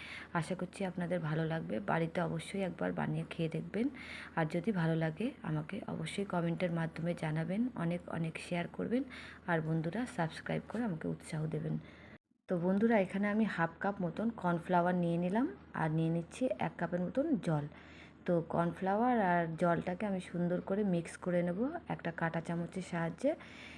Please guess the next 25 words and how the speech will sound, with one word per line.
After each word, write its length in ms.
এটা 320
মিক্স 320
করে 240
একটু 440
সাইড 220
করে 180
রেখে 240
দিচ্ছি। 420
এবার 180
আমি 200
একটা 400
বাটি 360
বসিয়ে 320
দিয়েছি 460
গ্যাসের 340
উপরে। 320
তো 460
গ্যাসের 420
এই 240
বাটির 320
মধ্যে 380
আমি 240
এবার 180
দিয়ে 140
দিচ্ছি 460